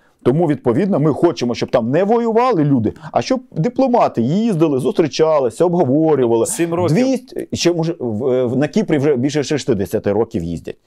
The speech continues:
Speaker 1: В Ізраїлі їздять. Там Палестина, е, західний берег, е, річки Йордан, ну і багато чого іншого.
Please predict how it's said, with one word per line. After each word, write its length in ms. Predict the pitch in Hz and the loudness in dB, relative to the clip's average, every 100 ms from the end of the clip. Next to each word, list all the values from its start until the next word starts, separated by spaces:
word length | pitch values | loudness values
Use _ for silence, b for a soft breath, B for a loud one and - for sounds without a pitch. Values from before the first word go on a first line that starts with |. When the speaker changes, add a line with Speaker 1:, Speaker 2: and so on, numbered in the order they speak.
| b 113 | b 0
Speaker 1:
В 120 | 175 | 2
Ізраїлі 600 | 120 123 165 147 123 110 | 2 2 2 2 0 0
їздять. 440 | 113 117 87 82 - b _ | -2 -2 -2 -6 -8 b _
Там 160 | 113 113 | -2 2
Палестина, 800 | 151 139 - 143 170 139 117 110 110 113 110 | 0 0 -4 -2 0 0 2 2 2 2 0
е, 40 | |
західний 720 | 104 135 139 123 127 123 120 | 0 0 -2 -2 0 0 0
берег, 420 | 110 120 131 117 - | 0 0 2 -2 -2
е, 280 | 123 120 120 | -2 0 0
річки 440 | 127 110 131 127 | -2 -4 -4 -2
Йордан, 600 | 127 131 92 95 123 104 B B B | 0 0 0 2 0 -2 B B B
ну 140 | 107 | -2
і 40 | 117 | 0
багато 280 | 123 147 151 | 0 0 -2
чого 240 | 151 156 | -2 0
іншого. 380 | 156 131 104 | 0 -2 -4